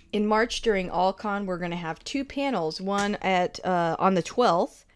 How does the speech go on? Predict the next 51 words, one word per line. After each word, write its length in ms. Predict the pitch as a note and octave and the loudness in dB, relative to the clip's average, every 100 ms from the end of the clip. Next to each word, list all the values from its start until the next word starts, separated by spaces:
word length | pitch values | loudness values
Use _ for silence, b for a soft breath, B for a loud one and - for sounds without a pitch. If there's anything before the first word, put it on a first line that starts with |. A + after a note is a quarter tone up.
| _ - | _ -4
on 160 | E3+ | -2
Thursday 560 | F#3+ F#3 F#3 - F3+ F3 | 0 0 0 0 0 2
at 120 | - | -2
nine 320 | B2+ E3+ F#3+ | -2 -2 -2
P 220 | G#3+ G3+ | -4 -4
M, 300 | F3+ E3 G3+ | -4 -6 -6
we're 100 | G3 | -6
gonna 160 | F3 F3 | -6 -6
be 140 | D#3+ | -8
talking 340 | D#3 F3 E3+ E3 | -6 -6 -6 -6
about 200 | D#3+ D#3+ | -6 -6
The 60 | |
Creature 360 | D#3 - A3+ A3 | -8 -4 -4 -4
from 160 | - F#3 | -4 -6
the 60 | |
Black 260 | E3+ D#3+ - | -2 -2 -2
Lagoon. 480 | D#3+ G3+ G#3 G3+ G#3 B B B B | -6 -4 -4 -4 -8 B B B B
And 120 | F#3 F#3+ | 0 0
on 120 | F3 | 0
the 60 | |
fourteenth 680 | E3 B3+ C4 - G3 F3+ F#3 - | -2 0 0 0 -4 -4 -6 -4
at 140 | E3 | -2
eleven 340 | D#3+ F3+ A3+ A#3+ | 2 2 2 2
A 140 | F#3 | 0
M, 160 | F3 E3+ | -2 -4
we'll 100 | F3 | -4
be 160 | F3 | -6
talking 400 | E3 G3+ F3 F3 | -8 -8 -6 -6
about 220 | F3 E3+ - | -4 -4 -4
the 80 | |
movie 320 | F3 E3 E3 D#3 | -6 -4 -6 -4
Them. 340 | E3 F3 D4+ G#4 B B B - | -2 -2 -2 -6 B B B 4
In 240 | A3 G#3+ | 6 6
both 440 | F#3 A3 A#3 C4+ - | 4 6 6 4 -4
panels, 540 | C#4 C#4 A3+ G3 G3 | -2 2 4 2 0
we'll 140 | F#3+ | 0
have 240 | G#3+ F#3+ F#3 | 2 2 2
Michael 260 | F#3+ F#3+ | 0 0
Cross 440 | G#3+ - G3 B3+ - | -2 2 2 2 -2
and 160 | F#3 | -6
Christopher 500 | F3+ F#3+ G3+ F#3+ F3 | -4 -6 -4 -2 -2
R. 160 | E3 F3 | 0 -2
Mihm, 300 | E3+ E3 G3 | -2 -4 -4
who 80 | G#3+ | -4
we've 220 | E3+ E3+ | -6 -8
heard 320 | - - F#3+ | -12 -2 0
on 100 | E3+ | 0
the 60 | D#3+ | -4
show 200 | - E3 | -6 -6
many 300 | D#3+ A3 B3 | -2 0 0
times. 500 | - F3 E3+ G#3 | -2 -4 -2 -4